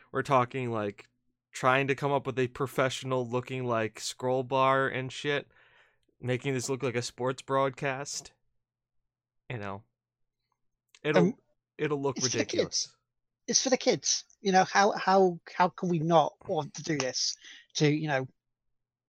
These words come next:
Speaker 2: put some smiles and maybe help some kids out with it, with some very serious illnesses?
Speaker 1: It'll be for,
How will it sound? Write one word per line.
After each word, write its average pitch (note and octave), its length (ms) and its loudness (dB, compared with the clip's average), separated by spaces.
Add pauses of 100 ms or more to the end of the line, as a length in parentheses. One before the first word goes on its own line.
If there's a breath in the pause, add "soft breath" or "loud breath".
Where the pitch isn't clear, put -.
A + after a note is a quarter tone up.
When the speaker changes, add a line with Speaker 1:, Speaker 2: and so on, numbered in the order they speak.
(200)
Speaker 2:
put F#3 140 4
some F#3 120 2
smiles D3 600 6
and D3 300 -4
maybe D3 260 0
help C3 240 -4
some C#3+ 180 -4
kids C#3 280 -8
out A#2 180 -2
with B2 120 -8
it, B2+ 280 -4
with C#3 140 -8
some - 180 -6
very F3+ 240 2
serious G#3 340 0
illnesses? E4 580 -10 (2500)
Speaker 1:
It'll C3 140 -6
be B2+ 140 -4
for, B2+ 180 -10